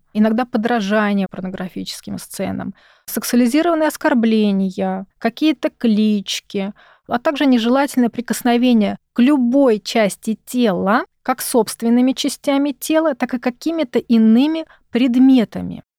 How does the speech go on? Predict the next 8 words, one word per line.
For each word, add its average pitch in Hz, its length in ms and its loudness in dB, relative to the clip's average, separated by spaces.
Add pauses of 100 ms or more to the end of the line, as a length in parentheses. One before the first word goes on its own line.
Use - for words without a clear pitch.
(160)
Подглядывания 294 800 2
тоже 269 320 0
могут 190 340 0
относиться 180 600 -10
к - 60 -20
форме 196 280 -8
сексуализированного 185 920 -6
насилия. 190 460 -8